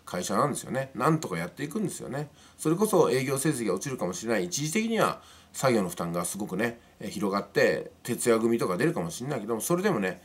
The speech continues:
揺り戻しって言って、じゃあこの人数だったらこれは無理なんでやめてしまって、五十人でもできることをやろうよみたいになってきて、結局、規模はちっちゃくなりつつも、お、五十人でできるものに落ち着いていくんですよね。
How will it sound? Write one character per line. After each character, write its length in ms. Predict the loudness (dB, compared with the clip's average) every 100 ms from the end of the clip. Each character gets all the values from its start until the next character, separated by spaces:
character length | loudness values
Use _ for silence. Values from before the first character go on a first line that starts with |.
| -10
揺 140 | -2 4
り 80 |
戻 200 | 6 6
し 160 | 4 -2
っ 20 |
て 40 | -6
言 100 | -8
っ 20 |
て、 400 | -6 0 0 0 -8 -20 -4
じ 80 | 0
ゃ 20 |
あ 40 | 2
こ 140 | 6
の 80 | 6
人 260 | 4 4
数 140 | 2 2
だ 100 | 0
っ 60 |
た 80 | -2
ら 60 | -4
こ 160 | 2
れ 60 | 4
は 80 | 6
無 120 | 6
理 80 | 6
な 120 | 4
ん 60 | -2
で 40 |
や 100 | -2
め 100 | -4
て 100 | -4
し 120 | -2 0
ま 80 |
っ 40 | -2
て、 80 | -2
五 200 | 0 2
十 120 | 2
人 160 | 2
で 80 | 0
も 100 | -2
で 120 | -4
き 80 | 0
る 80 | 0
こ 80 | 0
と 80 | -4
を 20 |
や 120 | -4
ろ 140 | -2
う 40 | -2
よ 80 | -4
み 120 | -10
た 100 | -12
い 40 |
に 60 | -10
な 80 | -10
っ 40 |
て 120 | -12
き 60 | -2
て、 260 | 0 0 0
結 180 | -2 0
局、 460 | -2 4 4 4 -2 -16 -4
規 100 | 2
模 120 | 8
は 100 | 8
ち 160 | 6 0
っ 20 |
ち 60 | 0
ゃ 40 |
く 80 | 0
な 100 | 0
り 80 | -2
つ 80 | -4
つ 160 | -4
も、 360 | 2 4 4 0 -14 -12 -4
お、 520 | 2 4 4 2 -4
五 140 | 0 4
十 160 | 6
人 220 | 4 2
で 100 | -2
で 140 | -2 0
き 100 | 2
る 120 | 2
も 160 | 2 2
の 120 | 4
に 280 | 4 0 -2
落 180 | -8 -2
ち 160 | 0 2
着 40 |
い 20 |
て 60 | 2
い 80 | 0
く 80 |
ん 20 | -2
で 60 |
す 80 | -4
よ 80 | -8
ね。 240 | -8 -8